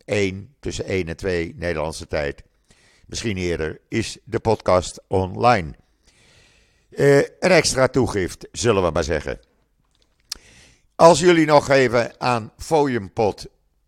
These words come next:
met een D, dot com willen denken en eens kijken of er nog een eurotje voor, eh, Joop is, want alles gaat maar omhoog, al mijn abonnementen, ook voor de podcast trouwens, die is weer omhoog gegaan.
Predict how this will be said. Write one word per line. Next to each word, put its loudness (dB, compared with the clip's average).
met -6
een -12
D, -4
dot 0
com -2
willen -6
denken -8
en -10
eens -12
kijken -10
of -8
er -2
nog -8
een -2
eurotje -2
voor, -4
eh, -4
Joop 2
is, -4
want -12
alles -6
gaat -4
maar -6
omhoog, 2
al 0
mijn -6
abonnementen, -4
ook 0
voor 0
de 0
podcast -2
trouwens, -4
die -16
is -14
weer -6
omhoog -2
gegaan. -6